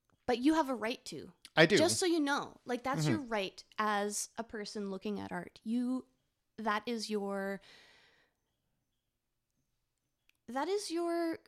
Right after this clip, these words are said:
Speaker 1: I guess, in a way, it's your interpretation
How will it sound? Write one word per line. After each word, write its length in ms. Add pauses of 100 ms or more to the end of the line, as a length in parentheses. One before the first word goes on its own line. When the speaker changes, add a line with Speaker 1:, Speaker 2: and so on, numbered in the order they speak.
(300)
Speaker 1:
I 100
guess, 480 (400)
in 120
a 80
way, 500
it's 280
your 720 (1400)
interpretation 1160